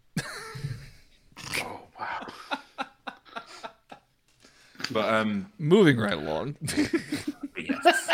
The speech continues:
Speaker 1: yeah. But, um,
Speaker 3: Um, uh, I'll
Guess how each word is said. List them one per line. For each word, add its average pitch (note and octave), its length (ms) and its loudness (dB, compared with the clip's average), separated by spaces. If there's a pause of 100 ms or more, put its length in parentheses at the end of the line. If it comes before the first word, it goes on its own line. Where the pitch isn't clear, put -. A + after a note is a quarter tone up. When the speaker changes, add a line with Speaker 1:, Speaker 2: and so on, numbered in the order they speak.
(240)
Speaker 1:
yeah. - 100 0 (800)
But, G2+ 120 -2
um, B2+ 440 10
Speaker 3:
Um, A#2+ 220 4 (380)
uh, E3 120 4 (160)
I'll D#3 140 0